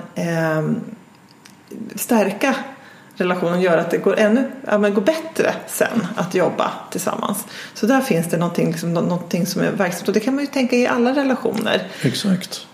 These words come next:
Speaker 1: Ha-, har vi haft det problematiskt och så löser vi det.
Speaker 2: Mm.
Speaker 1: Då är vi st-, då har vi gjort någonting svårt tillsammans som vi bygger på. Och lite så tänker jag om det, din beskrivning av, av liksom terapiresan, att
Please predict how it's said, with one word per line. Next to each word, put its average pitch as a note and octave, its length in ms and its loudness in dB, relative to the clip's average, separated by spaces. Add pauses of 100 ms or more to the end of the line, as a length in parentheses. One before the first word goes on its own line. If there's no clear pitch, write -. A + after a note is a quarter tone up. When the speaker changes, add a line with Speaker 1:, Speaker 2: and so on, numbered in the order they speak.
(180)
Speaker 1:
Ha-, - 240 2
har A#3 220 4
vi A#3 160 4
haft A#3+ 260 0
det A#3+ 80 2
problematiskt B3+ 1120 0
och G#3 160 0
så A#3+ 140 0
löser D4+ 600 0
vi - 120 -4
det. - 120 -2
Speaker 2:
Mm. A3+ 200 2 (100)
Speaker 1:
Då A#3 100 4
är A#3+ 40 4
vi A#3 80 0
st-, A#3 240 0
då A#3 80 4
har B3+ 80 2
vi C4 100 2
gjort D4+ 400 -2
någonting G#3 280 4
svårt - 720 0
tillsammans F3+ 800 -2 (260)
som - 220 -4
vi E3 80 2
bygger - 280 -2
på. - 320 -4 (320)
Och A3+ 260 2
lite B3 240 2
så C#4 200 -2
tänker C4+ 220 0
jag A#3+ 100 4
om A#3 180 0 (120)
det, A#3+ 100 2 (280)
din A#3+ 240 4
beskrivning A3+ 600 2
av, G#3 240 4
av G3 320 0
liksom G3+ 280 -8
terapiresan, A3+ 1000 2
att G3+ 80 0